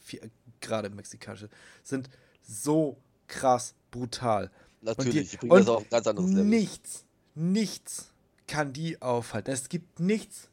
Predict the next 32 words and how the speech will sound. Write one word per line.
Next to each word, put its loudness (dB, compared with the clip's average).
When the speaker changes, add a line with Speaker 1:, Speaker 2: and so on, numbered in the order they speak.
Speaker 1:
Die 0
sind 0
einfach, 2
das 0
ist 0
verrückt. 2
Weil 6
einiger, 4
keine 2
Ahnung, 0
einer 2
den -2
Namen -2
hatte, -4
Juan, 0
was 2
weiß 0
ich. 0
Ähm, -2
ja, 6
der 0
hatte 2
so -2
einen -2
ganz 2
generischen 4
Namen. 2
Da -2
sind -2
die -2
Zetas 2
losgezogen 2